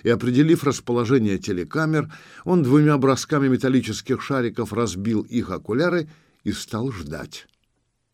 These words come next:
Охрана появилась через минуту, два здоровенных камуфлированных жлоба с эмблемами Российского легиона на беретах,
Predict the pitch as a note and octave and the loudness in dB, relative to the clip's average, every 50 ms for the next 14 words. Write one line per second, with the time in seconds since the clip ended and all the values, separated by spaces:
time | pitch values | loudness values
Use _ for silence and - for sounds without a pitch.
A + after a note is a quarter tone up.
0 | _ _ _ _ - - - - - A#2 G#2 G2+ E3 G3 G3+ G3 F#3+ F#3+ F#3+ F#3 | _ _ _ _ -20 -20 -14 -8 -6 -6 -2 0 0 2 2 2 0 2 2 4
1 | D#3+ C#3 D#3 D#3 E3+ D3 - - - E3+ D3+ F3 D3+ C#3+ E3 E3+ D#3+ C3 A2+ A2 | 4 4 4 4 2 0 -2 -2 -2 0 0 0 0 0 2 2 2 2 2 2
2 | G2+ A2 A2 G2+ - - - - - F#2+ A2+ B2 C3 B2 G#2+ G2+ A#2 A2+ B2 A#2+ | 0 -2 -4 -6 -6 -10 -18 -12 -6 -2 0 2 2 0 0 0 2 2 4 4
3 | C#3 D3 C#3 B2+ A#2+ A2 - - - - - - - B2+ A#2+ B2 A#2+ - - C3 | 4 2 2 2 2 0 -2 -4 -16 -18 -16 -6 -2 2 4 4 2 2 2 4
4 | C#3 C3 A2 A2 G#2+ G#2+ G#2+ A2 G#2 F2+ F2 G2 G2+ G2 F2+ E2 F#2 C3+ E3+ E3+ | 4 6 6 4 2 2 2 0 0 -2 -2 -2 -2 0 0 0 0 0 0 -2
5 | D#3 - - - - - C#3 B2 A2+ G#2 A#2+ B2+ C#3+ C#3+ D3 C3+ B2+ A#2 A2+ G#2+ | -4 -10 -16 -12 -6 -2 0 2 2 4 4 4 4 4 4 4 2 2 2 2
6 | G#2 - - D#3 D3 D#3 - - - C3+ A#2 A2 A2 F#2+ F2 G2+ G#2 A2+ A#2 A2+ | 0 0 0 0 0 0 -2 -2 -2 0 2 2 0 2 2 2 2 2 2 0
7 | G#2+ G#2+ G#2+ - _ - F2+ G#2+ G#2 G#2 A2+ G2 F2+ C#2+ B1+ - D2+ D2+ - - | -2 -4 -6 -8 _ -4 -2 -2 0 0 0 0 -2 -4 -6 -8 -12 -14 -14 -20